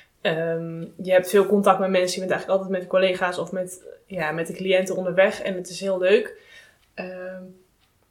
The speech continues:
ja, je, je bent echt, je hebt echt een, een waardevolle bijdrage in iemands, eh, leven.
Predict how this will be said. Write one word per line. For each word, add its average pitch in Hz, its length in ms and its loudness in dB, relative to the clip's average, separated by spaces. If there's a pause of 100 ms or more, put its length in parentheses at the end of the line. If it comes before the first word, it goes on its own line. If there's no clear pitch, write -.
(800)
ja, 208 360 0
je, 196 340 0
je 202 180 4
bent 202 280 6
echt, 202 240 4
je 202 120 -2
hebt 202 140 0
echt - 220 -4
een, 208 360 -2
een 185 220 -8
waardevolle 190 520 4
bijdrage 180 480 2
in - 100 -6
iemands, 165 360 -8
eh, 185 120 -2
leven. 170 540 -4